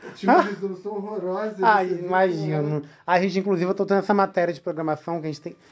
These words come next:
Speaker 2: que, inclusive, hoje a professora tava falando que também, é, essa professora é específica de programar jogos, né?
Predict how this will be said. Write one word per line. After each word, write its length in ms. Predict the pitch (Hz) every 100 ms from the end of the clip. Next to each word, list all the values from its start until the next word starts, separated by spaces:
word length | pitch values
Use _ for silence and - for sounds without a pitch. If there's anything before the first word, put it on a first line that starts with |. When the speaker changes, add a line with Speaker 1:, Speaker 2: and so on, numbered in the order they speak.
| -
Speaker 2:
que, 100 | 170
inclusive, 540 | 160 170 143 170 190
hoje 260 | 156 160 180
a 20 |
professora 360 | 175 160 175
tava 160 | 170 151
falando 240 | 170 160
que 60 | 156
também, 320 | 170 156 170 - - _ _
é, 100 | 139 127 139
essa 180 | -
professora 320 | 156 156 160 165
é 20 |
específica 500 | - 180 - 165 160
de 100 | -
programar 340 | 185 170 175
jogos, 400 | 165 156 143 123
né? 240 | 135 143